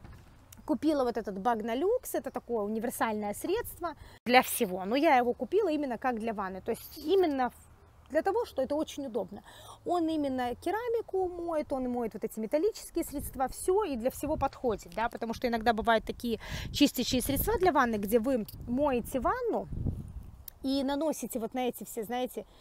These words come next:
э, металлические штучки, и оно такое, как покрытие получается, потому что оно, ну, не совсем оно подходит для этого, то этот Багна Люкс, он универсальный. Вы моете, все чистенько, все беленько, и эти средства, ой, и эти все с-, э,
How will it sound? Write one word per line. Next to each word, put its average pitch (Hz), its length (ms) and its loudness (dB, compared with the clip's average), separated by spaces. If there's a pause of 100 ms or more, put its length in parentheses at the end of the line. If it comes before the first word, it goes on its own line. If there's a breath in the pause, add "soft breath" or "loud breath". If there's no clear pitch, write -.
(400 loud breath)
э, 208 560 0
металлические 226 840 -2
штучки, - 460 -2
и 240 40 4
оно 233 180 -2
такое, 247 220 -6
как 240 180 -10
покрытие 269 520 0
получается, 208 400 -4
потому 214 140 -8
что - 80 -10
оно, 254 160 -6
ну, 294 120 -6
не 311 120 0
совсем 294 360 0
оно 202 140 -2
подходит 190 520 -8 (400 loud breath)
для 208 360 2
этого, 196 420 -4
то 339 300 -2
этот 415 340 -2
Багна 254 360 0
Люкс, 311 300 -4
он 247 160 -2
универсальный. 196 600 -4
Вы 214 120 -6
моете, 349 420 -2
все 226 200 -4
чистенько, 320 560 -2
все - 160 -6
беленько, 302 500 -2
и 220 100 -2
эти 247 240 0 (180)
средства, 233 500 -6 (240 loud breath)
ой, 220 180 2
и 240 180 0
эти 240 200 2
все 214 180 -8
с-, - 580 -14
э, 208 400 0